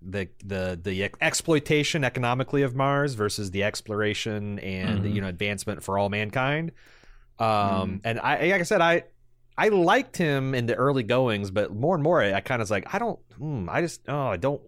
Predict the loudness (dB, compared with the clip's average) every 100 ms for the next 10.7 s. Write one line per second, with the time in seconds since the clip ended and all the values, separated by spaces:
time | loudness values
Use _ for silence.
0 | -10 -6 -2 -2 -2 -2 -4 -4 -2 0
1 | 0 -4 -2 -2 0 -2 -2 -10 -12 -10
2 | -8 -6 -6 -6 -6 -6 -8 -12 -20 _
3 | _ -20 _ -20 -20 _ _ _ _ _
4 | _ -20 _ _ _ _ -6 -2 -2 0
5 | -2 -2 -6 -4 -2 -2 -2 -6 -8 -12
6 | -14 -18 -20 -20 -14 -6 -4 -2 -2 -2
7 | -2 -2 0 0 -2 -2 -4 -8 -8 -10
8 | -10 -14 -18 _ _ _ -4 -2 0 0
9 | 0 0 2 4 4 4 4 6 6 4
10 | 0 -4 0 2 2 2 0